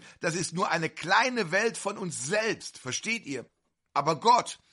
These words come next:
uns wurde nur dieses gegeben, sodass wir mit unserer irdischen Heimat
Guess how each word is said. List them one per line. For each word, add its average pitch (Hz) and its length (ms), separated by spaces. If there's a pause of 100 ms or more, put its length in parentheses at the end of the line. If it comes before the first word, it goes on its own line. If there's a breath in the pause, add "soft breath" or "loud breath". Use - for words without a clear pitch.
(280 loud breath)
uns 254 440
wurde 196 280
nur 240 320
dieses 202 540
gegeben, 190 420
sodass 160 400
wir 170 120
mit 165 140
unserer 170 460
irdischen 226 600
Heimat 208 420